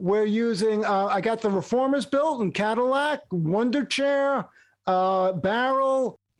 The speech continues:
and next online is gonna be the Cadillac. Uh,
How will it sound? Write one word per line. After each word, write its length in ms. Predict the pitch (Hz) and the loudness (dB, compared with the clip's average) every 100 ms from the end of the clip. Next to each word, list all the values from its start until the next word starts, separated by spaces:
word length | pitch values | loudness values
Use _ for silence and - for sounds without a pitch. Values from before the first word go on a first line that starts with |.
| _ | _
and 1000 | 196 196 202 202 202 202 202 202 190 190 | -2 0 0 0 0 0 0 0 -2 -2
next 440 | 214 180 247 254 240 | -2 0 0 -2 -2
online 520 | 233 226 226 226 220 | 0 0 0 0 0
is 140 | 202 | -2
gonna 200 | - 214 | 0 -2
be 200 | 180 208 | 0 -2
the 260 | 185 190 185 | 0 0 -2
Cadillac. 800 | - 226 240 240 240 240 240 - - | -2 -2 0 0 0 -2 -4 -8 -2
Uh, 540 | 196 185 180 180 175 | 0 2 2 2 0